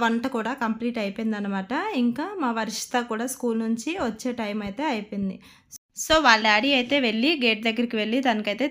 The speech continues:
తీసుకొని వచ్చేసారు. So, ఇప్పుడు ఓపెన్ చేస్తున్నారు కదా, ఇంకెలాగో రెడీగా కూర్చుందనమాట. ఇవైతే మా పెద్దమ్మ తీసుకొచ్చింది, ఈ పికిల్స్, అలాగే కొంచెం నెయ్యి తీసుకొచ్చింది, అలాగే కొన్ని, ఆ, సుప్పులు తీసుకొచ్చిందనమాట. ఇంకా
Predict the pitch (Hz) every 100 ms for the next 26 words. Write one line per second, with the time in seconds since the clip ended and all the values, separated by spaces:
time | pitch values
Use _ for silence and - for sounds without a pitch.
0 | 240 240 - 233 214 190 - 214 240 294
1 | 262 240 233 226 214 214 277 269 233 240
2 | 233 214 208 233 277 240 208 208 233 233
3 | 202 226 226 262 233 190 226 208 190 190
4 | 185 - - - - 233 226 226 247 294
5 | 254 214 196 247 233 220 - 220 220 208
6 | 233 277 262 208 214 214 214 277 240 196
7 | 208 240 269 220 208 277 453 494 - -
8 | - 220 220 226 233 233 226 - 214 214
9 | 240 294 453 254 214 233 440 554 - 247
10 | 254 466 - _ _ - _ - 233 214
11 | 208 196 202 - 269 262 277 240 226 -
12 | 196 - 196 185 190 185 185 - - _
13 | _ - - - 247 254